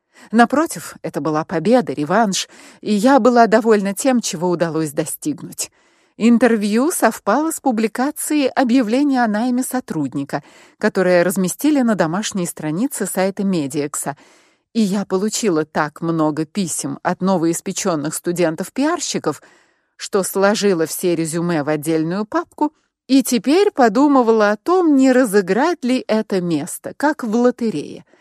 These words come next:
Кроме того, работа с таким клиентом, как Робин Уловсон,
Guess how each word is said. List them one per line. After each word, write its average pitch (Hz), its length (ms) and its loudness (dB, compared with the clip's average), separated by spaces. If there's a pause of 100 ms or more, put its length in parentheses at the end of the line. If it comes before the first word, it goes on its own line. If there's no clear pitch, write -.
(300)
Кроме 226 280 6
того, 220 400 4
работа 185 560 -2
с - 80 -8
таким 175 360 -4
клиентом, 175 600 0
как 165 260 -6
Робин 165 460 4
Уловсон, 160 720 -2